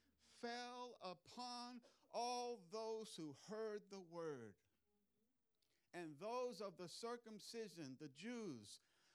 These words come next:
who believed were astonished, as many as came with Peter, because the gift of the Holy Spirit had been poured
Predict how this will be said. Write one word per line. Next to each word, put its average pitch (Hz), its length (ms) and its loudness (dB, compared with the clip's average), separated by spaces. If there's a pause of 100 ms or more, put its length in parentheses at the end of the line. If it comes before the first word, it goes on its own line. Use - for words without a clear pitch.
(100)
who 196 140 8
believed 185 680 0
were 165 180 -2
astonished, 247 1200 -2 (840)
as 175 260 2
many 254 380 2
as 185 120 -2 (100)
came 233 260 0
with 202 140 -2 (140)
Peter, 196 400 -2 (280)
because 196 560 2
the 180 120 -2 (160)
gift 269 520 0 (340)
of 165 260 -6
the 156 140 -2 (160)
Holy 240 540 0 (300)
Spirit 180 460 -2 (640)
had 185 200 0
been 170 240 -2 (140)
poured 240 360 0